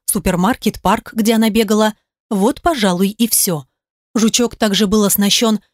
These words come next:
довольно чувствительным микрофоном, поэтому при желании Демьян мог легко прослушать,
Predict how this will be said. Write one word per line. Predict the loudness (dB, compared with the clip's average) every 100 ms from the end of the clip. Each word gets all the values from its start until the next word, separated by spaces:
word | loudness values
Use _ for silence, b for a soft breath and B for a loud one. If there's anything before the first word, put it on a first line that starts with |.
| _
довольно | 0 2 2 2
чувствительным | 0 -2 -2 -4 0 2 2 2
микрофоном, | 0 0 0 0 0 0 0 -4 _ _ _ -2
поэтому | 0 2 2
при | 2 0
желании | 2 2 2 2
Демьян | 2 2 2 2
мог | 0 0
легко | -2 -2 -2
прослушать, | 0 0 0 -2 -2 -4 -6